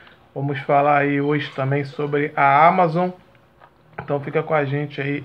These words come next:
até o final desse vídeo. Vamos começar aí falando também sobre a Globo.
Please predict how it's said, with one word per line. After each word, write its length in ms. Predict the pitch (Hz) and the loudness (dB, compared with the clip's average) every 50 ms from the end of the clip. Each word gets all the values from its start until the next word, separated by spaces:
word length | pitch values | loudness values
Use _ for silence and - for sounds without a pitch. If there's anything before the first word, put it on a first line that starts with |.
| - - - | -12 -6 -2
até 560 | 143 139 139 135 - - 147 147 151 147 147 - - - - - - - - - - | -2 0 0 -2 -6 -4 -2 0 0 -2 -4 -10 -16 -10 -8 -8 -8 -8 -12 -4 2
o 160 | 170 165 170 | 2 2 2
final 460 | 170 165 - 180 156 143 147 151 156 | 2 0 -2 -2 0 4 4 4 4
desse 260 | 151 156 156 - 170 | 2 0 -4 -4 -6
vídeo. 280 | 143 127 131 120 120 123 | -6 -6 -10 -12 -12 -6
Vamos 240 | 135 151 180 240 254 | -4 -4 -4 -2 0
começar 560 | - - 262 254 233 196 170 - - - 180 | 0 2 4 4 4 4 2 0 4 6 6
aí 160 | 175 170 170 165 | 6 6 4 2
falando 280 | - 165 160 160 156 | 2 0 2 2 2
também 280 | 156 160 147 151 160 147 | 0 0 0 0 0 -2
sobre 320 | - - 160 156 147 147 | -2 -2 -4 -2 0 -2
a 80 | 135 127 | -2 -2
Globo. 600 | 123 - 135 156 185 214 190 139 131 131 127 | -4 -2 4 6 8 8 8 6 2 -6 -10